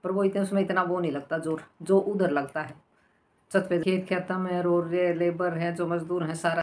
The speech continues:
सारा दिन काम करते हैं, फिर रात को चैन की नींद सोते हैं, तो तभी वो होता है ना, क्यों शारीरिक वो काम करते हैं physically, तो हमारे वो physically कम होते हैं, हमारे टूचर पुचर के ही काम होते हैं थोड़ा।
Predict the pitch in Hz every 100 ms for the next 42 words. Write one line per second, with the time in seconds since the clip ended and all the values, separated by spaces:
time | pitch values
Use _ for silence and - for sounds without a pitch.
0 | - 170 180 175 180 170 165 170 170 190
1 | 180 170 165 160 170 170 175 165 185 175
2 | 165 170 175 170 165 151 160 165 165 175
3 | 175 196 190 165 170 160 127 151 160 170
4 | 190 190 196 196 - - 190 202 196 196
5 | 185 175 170 180 170 160 - 180 185 160
6 | 160 147 143 _ _ _ _ _ _ _
7 | _ _ _ _ _ _ - 196 165 165
8 | 190 190 190 196 180 185 185 180 143 -
9 | 151 170 - _ _ _ _ _ _ _
10 | _ _ _ _ _ _ _ _ _ _
11 | _ _ 175 170 170 185 180 180 185 180
12 | 170 175 170 165 160 127 - 160 165 151
13 | 151